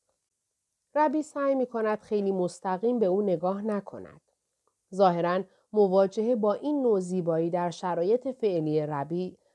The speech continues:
چندان به دردش نمی‌خورد. یک ساعت مانده تا دوباره جلسات شروع شوند و ربی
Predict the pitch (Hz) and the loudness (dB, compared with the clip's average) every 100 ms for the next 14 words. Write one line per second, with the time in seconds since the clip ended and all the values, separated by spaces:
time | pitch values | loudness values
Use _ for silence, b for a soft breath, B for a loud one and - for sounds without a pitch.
0 | _ 262 254 254 277 254 185 175 175 190 | _ 0 2 2 2 2 0 0 0 -4
1 | 190 - 233 208 143 - - - 151 _ | -6 -2 -2 -2 -6 -14 -16 -18 -20 _
2 | _ _ _ _ _ _ _ _ _ _ | _ _ _ _ _ _ _ _ _ _
3 | _ _ _ _ _ _ _ _ _ _ | _ _ _ _ _ _ _ _ _ _
4 | _ _ _ _ _ _ _ _ _ _ | _ _ _ _ _ _ _ _ _ _
5 | _ _ _ 311 - 302 277 262 226 175 | _ _ _ -6 -6 -8 -8 -6 -2 0
6 | 165 185 202 180 196 185 196 208 233 185 | 0 -2 -4 -4 -2 0 2 2 0 -2
7 | 165 151 - 180 175 - 165 208 247 202 | -6 -6 -6 -6 -6 -8 -6 -6 -4 -4
8 | 180 175 170 175 175 175 175 175 226 233 | -2 -2 -2 0 0 2 0 0 0 -2